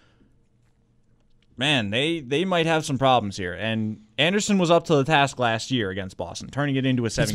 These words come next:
Speaker 2: been up to the
Speaker 1: series.
Speaker 2: task since he got to Toronto. It's just been, yeah. Even when they try to make the team better, it seems to be the similar, similar mistakes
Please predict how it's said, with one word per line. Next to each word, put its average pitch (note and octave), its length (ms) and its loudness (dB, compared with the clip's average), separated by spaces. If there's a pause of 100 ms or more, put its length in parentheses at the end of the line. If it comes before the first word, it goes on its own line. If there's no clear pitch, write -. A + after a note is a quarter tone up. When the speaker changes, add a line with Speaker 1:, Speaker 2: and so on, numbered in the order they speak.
Speaker 2:
been - 20 6
up E3 120 4
to - 60 -2
the E3+ 60 4
Speaker 1:
series. C#3 140 4
Speaker 2:
task C3+ 340 2
since C3 160 -4
he A2 100 -2
got G2+ 300 0
to G2+ 100 -4
Toronto. D#2 540 -6
It's E2+ 220 -6
just - 340 -2
been, F#2+ 600 -4 (1700)
yeah. G2+ 240 -6 (880)
Even A#2 240 0
when A2+ 120 2
they A2+ 120 2
try A2+ 220 0
to G#2+ 60 -2
make G#2+ 160 -4
the F#2+ 80 -10
team A2 280 -4
better, G2 380 2
it F2+ 140 -4
seems - 680 0
to G#2+ 60 -6
be G2 140 -6
the F2+ 100 -10
similar, F#2+ 680 -4 (720)
similar F#2+ 420 -4
mistakes E2 640 -6